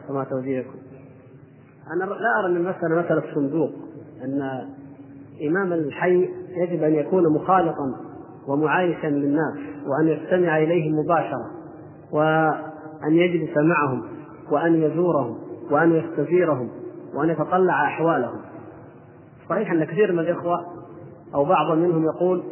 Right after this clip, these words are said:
"أين أوقاتنا؟ نحن مدرسون أو موظفون، والواحد منا قد لا يحضر المسجد إلا الفريضة أو الفريضتين أو الثلاث وما أشبه هذا". لكن في الحقيقة الواجب الأساس هو هذا.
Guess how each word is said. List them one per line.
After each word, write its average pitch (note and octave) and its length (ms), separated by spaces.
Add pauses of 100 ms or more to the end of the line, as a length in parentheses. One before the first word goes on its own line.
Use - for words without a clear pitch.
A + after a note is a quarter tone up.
(440)
"أين E3+ 200
أوقاتنا؟ D3 720
نحن D#3+ 340
مدرسون D3 640
أو D3 160
موظفون، D3 680 (400)
والواحد D#3+ 460
منا E3 220 (100)
قد D#3+ 80
لا E3+ 180
يحضر E3 340
المسجد D#3+ 440
إلا D#3+ 140
الفريضة D3+ 520 (200)
أو D#3 140
الفريضتين D3+ 640
أو C#3+ 100
الثلاث D3+ 480 (140)
وما D3+ 400
أشبه D#3 260
هذا". D3 420 (380)
لكن E3 160
في F3+ 60
الحقيقة F3 460
الواجب E3+ 420
الأساس E3 540
هو D3+ 100
هذا. A#2 300